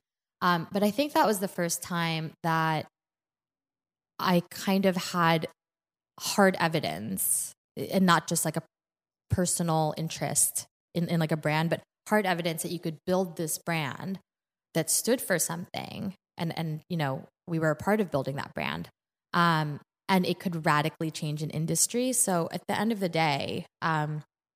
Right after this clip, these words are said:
you know, when Warby Parker, when, when I started Warby Parker, they sold, like, I don't know, like, twelve pairs of glasses, um,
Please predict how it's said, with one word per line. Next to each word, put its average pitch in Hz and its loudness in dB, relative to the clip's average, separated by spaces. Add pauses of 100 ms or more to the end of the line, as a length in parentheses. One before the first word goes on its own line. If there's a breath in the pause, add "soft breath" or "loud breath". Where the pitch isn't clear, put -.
(300)
you 196 2
know, 170 8
when 180 0
Warby 185 0
Parker, - -4 (200)
when, 190 0
when 180 -2
I 202 0
started 208 0
Warby 175 -2
Parker, 170 -4
they 170 -4
sold, 175 -2
like, 175 -4 (1040)
I 180 -2
don't 175 0
know, 170 0
like, 180 -4
twelve 165 4
pairs 165 -2
of 151 -4
glasses, - -4 (600)
um, 156 2